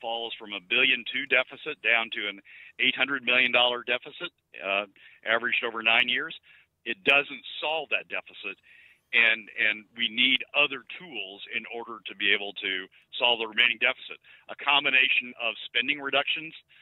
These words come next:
um, and, and a flat tax, for example, uh, or, uh, a combination of spending reductions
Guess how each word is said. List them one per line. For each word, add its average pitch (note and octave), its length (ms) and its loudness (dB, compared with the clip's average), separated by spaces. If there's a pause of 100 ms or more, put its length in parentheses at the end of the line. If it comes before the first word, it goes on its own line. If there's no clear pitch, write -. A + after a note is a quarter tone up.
(260)
um, G#2+ 560 4
and, A#2 480 4 (160)
and G2 80 -2
a G2 80 -8
flat A#2 320 4
tax, C3 320 4
for C#3+ 80 -12
example, B2+ 560 -2 (480)
uh, G#2+ 400 4
or, A2+ 480 -8 (480)
uh, F#2+ 480 4
a G2 80 -6
combination A#2 560 2
of G#2 160 -6
spending C3 320 0
reductions B2 480 0